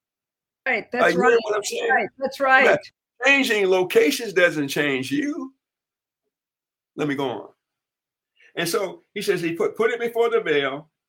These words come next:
Speaker 2: And what I, I'm coming to this thing, uh, coming to the veil. Uh, he says, "And I will meet with you there, and, um, I will engage you there.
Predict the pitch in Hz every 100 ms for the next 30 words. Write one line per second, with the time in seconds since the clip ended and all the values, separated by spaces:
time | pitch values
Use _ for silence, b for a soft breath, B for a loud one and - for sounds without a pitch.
0 | _ _ _ _ - _ 143 165 165 175
1 | 185 185 175 254 262 - 170 131 123 -
2 | 113 113 - - 104 - - 60 60 64
3 | 73 67 - 147 156 160 147 147 139 123
4 | 123 - _ _ _ _ - 120 120 110
5 | 110 - _ _ _ 139 143 143 131 135
6 | 170 180 165 165 202 233 156 151 147 139
7 | 131 127 120 127 139 _ _ _ _ _
8 | _ _ _ _ _ _ - 131 120 117
9 | 120 110 107 101 - _ _ _ _ _
10 | _ _ _ _ 139 151 143 139 139 180
11 | 220 247 196 165 151 135 120 110 110 117
12 | 131